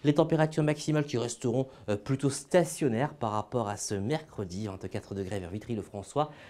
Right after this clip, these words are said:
vingt et un degrés pour Sedan, mais également pour Revin, comptez, euh, vingt-cinq degrés du côté de Troyes. Euh, pour la tendance, eh bien, regardez, on va retrouver des conditions, euh, globalement calmes, euh, pour la journée de vendredi, même si les nuages resteront un peu plus présents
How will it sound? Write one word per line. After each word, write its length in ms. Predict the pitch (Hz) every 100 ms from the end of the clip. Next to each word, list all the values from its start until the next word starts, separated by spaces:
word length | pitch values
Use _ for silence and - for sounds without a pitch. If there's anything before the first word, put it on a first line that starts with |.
| -
vingt 340 | 107 139 156 160
et 40 |
un 100 | 147
degrés 280 | 139 123 139
pour 480 | - - 135 117 -
Sedan, 460 | - 151 143 143 143 - -
mais 220 | 120 120
également 360 | 123 127 123 127
pour 280 | - 123 113
Revin, 320 | 120 95 123 - - -
comptez, 440 | 113 107 135 135
euh, 120 | 107 104
vingt-cinq 580 | 131 123 104 - 156
degrés 400 | 113 104 101 123 -
du 220 | 107 110
côté 500 | 117 113 - 202 -
de 220 | 113 110 156
Troyes. 340 | 156 - 98 - - -
Euh, 80 | 113 -
pour 220 | 202 190
la 100 | 196
tendance, 400 | 170 156 127 -
eh 60 |
bien, 120 | 127 170
regardez, 460 | 185 151 117 165 -
on 80 | 117
va 80 | 120
retrouver 400 | 123 - 127 139
des 80 |
conditions, 600 | 135 120 117 110 139 135 -
euh, 60 | 110
globalement 480 | 117 127 131 127
calmes, 400 | 120 139 131 107 98 - - -
euh, 80 | 104
pour 200 | - 143
la 100 | 143
journée 420 | 123 131 131 135 -
de 180 | 113 135
vendredi, 500 | 131 110 104 117 156
même 360 | 101 110 147
si 220 | 143 - 139
les 80 |
nuages 200 | 135 131
resteront 400 | 120 117 - 120 120
un 60 |
peu 120 | 110 110
plus 180 | 156
présents 460 | 170 143 113 135 156